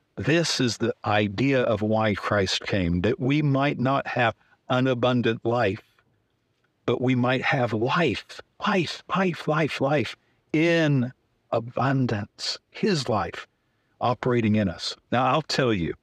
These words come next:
and listen to me, I live an abundant life. I mean, I am a blessed man.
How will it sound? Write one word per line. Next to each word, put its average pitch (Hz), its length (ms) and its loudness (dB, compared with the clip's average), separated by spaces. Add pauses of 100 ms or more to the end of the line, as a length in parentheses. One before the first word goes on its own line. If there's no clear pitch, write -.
(1200)
and 113 180 2
listen 127 300 0
to - 180 -2
me, - 120 -8 (540)
I 139 240 4
live 117 460 2
an 104 100 2
abundant 92 480 0
life. 101 420 -4 (220)
I 127 80 2
mean, 139 200 2
I 127 160 2
am 110 200 2
a 90 60 -2
blessed 101 560 0
man. - 340 -4